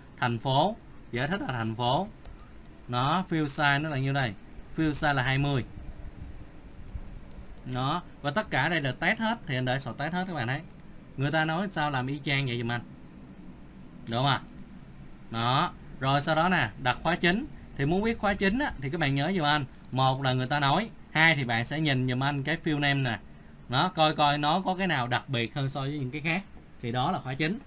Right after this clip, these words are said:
Cụ thể đây mã khách hàng, đây có dấu gạch. Nhưng mấy khác không có. Thì đó là khóa chính. Do khóa chính người ta sẽ đưa hình chìa khóa ra hoặc là làm một cái dấu hiệu gì đó đặc biệt hơn so với những cái khác thì người ta gọi đây là khóa chính.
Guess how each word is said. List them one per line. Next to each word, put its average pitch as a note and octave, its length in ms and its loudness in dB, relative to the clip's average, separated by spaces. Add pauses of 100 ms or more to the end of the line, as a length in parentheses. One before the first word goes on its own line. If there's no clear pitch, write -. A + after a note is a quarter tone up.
(220)
Cụ C3+ 180 2
thể C3+ 200 6
đây E3 120 4
mã B2 180 4
khách F3 140 -2
hàng, B2+ 240 4 (160)
đây C3 120 -2
có D3 80 -4
dấu D#3+ 140 -2
gạch. B2 160 0 (560)
Nhưng C#3+ 140 2 (520)
mấy D#3+ 140 0
khác E3 160 0
không C3+ 140 -4
có. C#3 260 2 (280)
Thì C3 120 2
đó C#3+ 260 6
là D3 180 0
khóa B2+ 100 2
chính. C#3+ 260 0 (580)
Do D#3+ 220 4
khóa E3+ 220 2
chính G3 380 0
người D3 120 2
ta D3+ 140 2
sẽ C#3 220 -2 (240)
đưa D#3 200 4
hình C3 120 0
chìa A2 120 -6
khóa C#3+ 220 0
ra D3+ 240 6 (220)
hoặc B2+ 220 2
là A#2 260 4 (440)
làm B2+ 260 6
một A#2 100 -4
cái E3+ 100 -2
dấu G3 120 0
hiệu A2 220 0
gì A2 60 0
đó C#3 220 2
đặc C3 160 -4
biệt A#2 260 0
hơn C#3+ 220 2
so C#3 160 -4
với D#3 100 -4
những A2 120 -6
cái D3 120 -10
khác D#3+ 220 2 (220)
thì G#2+ 60 -8
người A2+ 100 -4
ta A#2+ 100 -2
gọi G#2+ 140 -2
đây B2 120 -2
là G#2 60 -6
khóa A#2+ 140 -4
chính. C#3 200 0